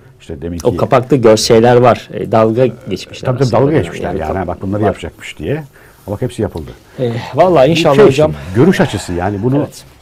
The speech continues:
Speaker 1: e, burada izin verirsen buna bir ben değinmek istiyorum. Çünkü
Speaker 2: Tabii,
Speaker 1: bu seçimle
Speaker 2: tabii.
Speaker 1: de ilgili
Speaker 2: Tabii, tabii.
Speaker 1: tekerrür eden bir durum var Türkiye'de. Şimdi iki tane, e, örnek üzerinden gideceğim. Bir tanesi Mustafa Kemal Atatürk,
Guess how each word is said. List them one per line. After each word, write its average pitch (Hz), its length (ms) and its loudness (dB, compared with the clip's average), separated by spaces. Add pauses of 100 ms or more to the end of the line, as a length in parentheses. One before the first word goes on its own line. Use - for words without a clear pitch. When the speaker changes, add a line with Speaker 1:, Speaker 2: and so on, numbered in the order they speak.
(420)
Speaker 1:
e, 107 340 -2
burada 139 260 0
izin 143 240 2
verirsen 151 280 2
buna 147 220 -2
bir 143 100 -4
ben 143 180 0
değinmek 131 300 0
istiyorum. 90 200 -10
Çünkü 156 100 -4
Speaker 2:
Tabii, 127 60 -6
Speaker 1:
bu 139 40 -4
seçimle 165 400 -2
Speaker 2:
tabii. 120 80 2
Speaker 1:
de - 40 0
ilgili 104 240 -4
Speaker 2:
Tabii, 151 180 -6
tabii. - 180 -20
Speaker 1:
tekerrür 131 460 -2
eden 123 260 -2
bir 87 80 -10
durum 95 240 -4
var 67 160 -10
Türkiye'de. - 360 -18 (600)
Şimdi 117 200 -6
iki - 280 -10
tane, 135 340 2 (120)
e, 98 140 -12
örnek 101 680 -2
üzerinden 78 360 -10
gideceğim. 95 300 -8 (220)
Bir 151 60 -6
tanesi 139 420 0 (720)
Mustafa 151 260 0
Kemal 151 160 0
Atatürk, 135 480 -4